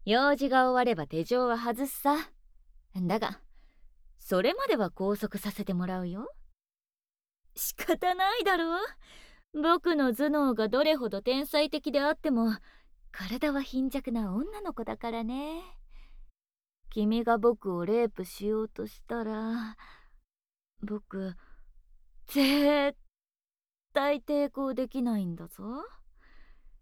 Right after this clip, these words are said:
先輩に媚薬を盛られたから、お言い訳にして、僕のことを押し倒しちゃうんだ。この九十六センチ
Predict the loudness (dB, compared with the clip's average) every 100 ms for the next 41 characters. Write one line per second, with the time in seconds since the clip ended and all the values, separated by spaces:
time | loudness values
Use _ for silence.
0 | -20 -18 -18 -16 -2 2 2 0 0 2
1 | 2 0 0 0 0 -4 -4 -4 -4 -2
2 | -2 -2 -4 -8 -12 -14 -16 -20 -20 _
3 | _ _ -14 -4 -2 -2 -2 -6 -10 -12
4 | -12 -14 -16 -18 -18 -20 -20 -20 -16 -16
5 | -16 -20 -20 -20 -20 -18 -14 -6 -6 0
6 | 0 2 0 -4 -4 -4 -4 -6 -6 -4
7 | -4 -8 -4 0 0 0 -4 -8 -16 -20
8 | -20 -20 -20 -20 -20 -20 -20 -20 -20 -20
9 | -20 -20 -20 _ _ -16 -2 2 4 6
10 | 2 0 2 4 2 2 -2 0 -2 -4
11 | -8 -2 2 2 0 -12